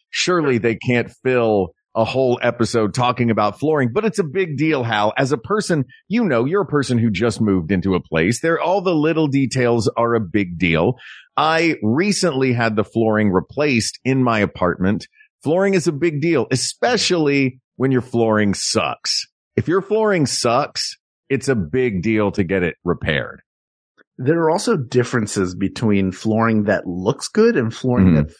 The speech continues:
Speaker 2: feels good to your feet.
Speaker 1: Sure.
Speaker 2: Oftentimes, I have found that they don't really, like, jibe with one another. Like, the best looking floors, the people are like, "The floors are gorgeous in this place."
Speaker 1: Mm-hmm.
Speaker 2: Like, when you go to look at, at a house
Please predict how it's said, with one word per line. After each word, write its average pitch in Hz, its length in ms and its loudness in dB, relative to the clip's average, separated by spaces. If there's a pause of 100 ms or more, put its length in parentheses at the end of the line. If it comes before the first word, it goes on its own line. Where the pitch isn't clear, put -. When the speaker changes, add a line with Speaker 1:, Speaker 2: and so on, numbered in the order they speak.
Speaker 2:
feels 175 280 0
good 104 280 0
to - 140 -2
your 95 160 -2
feet. - 420 -10 (460)
Speaker 1:
Sure. 98 560 2 (960)
Speaker 2:
Oftentimes, 117 1000 -2 (100)
I 113 140 -2
have 117 120 0
found 104 600 -2
that 104 260 -4
they 113 180 -2
don't 120 420 -2
really, 110 680 -2 (280)
like, 110 200 -8
jibe 110 340 0
with 143 100 -4
one 175 140 0
another. 202 260 0
Like, 147 200 -2
the 104 120 -4
best - 420 -2
looking 135 300 0
floors, 160 320 0
the 104 60 -10
people 104 280 -2
are 87 40 -2
like, 76 200 -6
"The - 120 -12
floors 104 600 -2
are 73 140 -10 (180)
gorgeous 92 460 -4
in 71 80 -12
this 58 160 -16
place." - 460 -14 (220)
Speaker 1:
Mm-hmm. 92 180 2
Speaker 2:
Like, 80 100 0
when 135 180 0
you 160 180 0
go 151 260 -2
to 147 80 0
look 139 280 -4
at, 139 180 0
at 110 200 -4
a 123 60 0
house - 560 -4